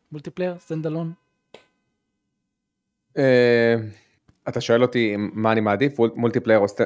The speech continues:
Speaker 2: או
Speaker 1: מה
Speaker 2: סטנד אלון?
Speaker 1: הקשר? אה, אתה לא איתי, נכון? אה.
Speaker 2: לא, אני, אני מאיתך, אני פשוט אמ-, אמרת מולטיפלייר או
Speaker 1: לא.
Speaker 2: סטנד אלון, אז
Speaker 1: אמרתי
Speaker 2: אמרתי כאילו,
Speaker 1: שה-,
Speaker 2: למה, למה
Speaker 1: אז
Speaker 2: אתה
Speaker 1: אין
Speaker 2: מפריד
Speaker 1: מה
Speaker 2: בין
Speaker 1: להפריד,
Speaker 2: השניים?
Speaker 1: המשחק הוא מולטיפלייר סטנד אלון, הוא לא י-, לא תצטרך את
Speaker 2: בדיוק,
Speaker 1: שתיים
Speaker 2: נכון.
Speaker 1: בשבילו.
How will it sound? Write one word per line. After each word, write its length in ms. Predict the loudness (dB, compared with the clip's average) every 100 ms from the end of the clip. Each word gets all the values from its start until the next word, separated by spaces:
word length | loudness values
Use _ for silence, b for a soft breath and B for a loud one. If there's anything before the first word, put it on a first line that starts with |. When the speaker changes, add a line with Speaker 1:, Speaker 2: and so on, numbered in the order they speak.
| 0
Speaker 2:
או 80 | 4
Speaker 1:
מה 100 | 4
Speaker 2:
סטנד 180 | 6 4
אלון? 220 | 2 0
Speaker 1:
הקשר? 100 | -6 -18 _ _ -6
אה, 160 | -4
אתה 160 | -4 -2
לא 100 | -2
איתי, 220 | 0 -2
נכון? 400 | -6 2 2 2 -2 _ _ _ _ _
אה. 60 | -12 -12 _ _ -20 -20 -20 _ _
Speaker 2:
לא, 240 | 6 8 8
אני, 140 | 4
אני 140 | 2
מאיתך, 420 | 2 2 0 2 4
אני 300 | 6 4 0
פשוט 240 | -4 -4
אמ-, 140 | -2
אמרת 300 | -2 0 0
מולטיפלייר 540 | 0 0 0 4 4 4
או 160 | 4
Speaker 1:
לא. 60 | 2
Speaker 2:
סטנד 320 | 4 0 2
אלון, 320 | 0 0 -2 -6
אז 140 | -8
Speaker 1:
אמרתי 40 | -2
Speaker 2:
אמרתי 300 | 4 4 4
כאילו, 160 | 2
Speaker 1:
שה-, 80 | 0
Speaker 2:
למה, 140 | 0 -2 0
למה 160 | 0
Speaker 1:
אז 60 | 2
Speaker 2:
אתה 80 | 2
Speaker 1:
אין 80 |
Speaker 2:
מפריד 0 |
Speaker 1:
מה 60 | 4
Speaker 2:
בין 80 | 4
Speaker 1:
להפריד, 140 | 4
Speaker 2:
השניים? 220 | 2 -2 -6
Speaker 1:
המשחק 340 | -4 -2 -2
הוא 100 | -2
מולטיפלייר 440 | -2 -4 -2 -2
סטנד 340 | -2 -4 -4 -4
אלון, 300 | -4 -6 -8
הוא 120 | -4
לא 80 | -2
י-, 140 | -2 -4 b b _
לא 80 | -2
תצטרך 400 | -2 0 0 2
את 40 | -2
Speaker 2:
בדיוק, 100 | -2
Speaker 1:
שתיים 300 | 0 0 0
Speaker 2:
נכון. 40 | -4
Speaker 1:
בשבילו. 400 | -6 -8 -8